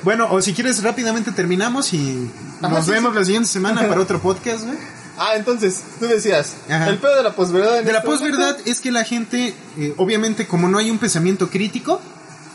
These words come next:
Speaker 1: igual que el pensamiento mágico pendejo, te hace tragarte esos encabezados y se, y generar juicios de valor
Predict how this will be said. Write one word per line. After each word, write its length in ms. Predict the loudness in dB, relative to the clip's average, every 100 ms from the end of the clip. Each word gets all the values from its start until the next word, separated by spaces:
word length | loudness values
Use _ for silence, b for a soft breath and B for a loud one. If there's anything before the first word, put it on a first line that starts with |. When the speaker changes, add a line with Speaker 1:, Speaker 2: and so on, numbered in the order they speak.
| -20 -6 0
Speaker 1:
igual 280 | 2 0 0
que 60 |
el 60 | 0
pensamiento 480 | 0 0 0 0 2
mágico 360 | 0 0 -2
pendejo, 460 | -2 -2 -2 -2 -6 -6 -4
te 220 | 0 0
hace 340 | 0 -2 -4
tragarte 720 | -2 -2 0 0 0 -2 -2 -4 -8
esos 280 | -4 -2 0
encabezados 680 | -2 0 0 2 0 -2 -2
y 120 | -2 -2
se, 180 | -2 -2
y 80 |
generar 400 | -2 0 2 0 0
juicios 320 | -2 -2 0
de 60 |
valor 320 | 2 2 2